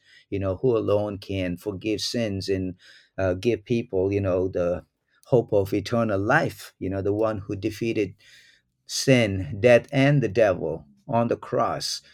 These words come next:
is the real answer to the problems of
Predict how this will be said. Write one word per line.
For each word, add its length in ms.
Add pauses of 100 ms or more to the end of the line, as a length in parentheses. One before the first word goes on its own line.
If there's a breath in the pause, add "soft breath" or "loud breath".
(160 soft breath)
is 240
the 320 (140)
real 440
answer 520
to 180
the 140
problems 760
of 280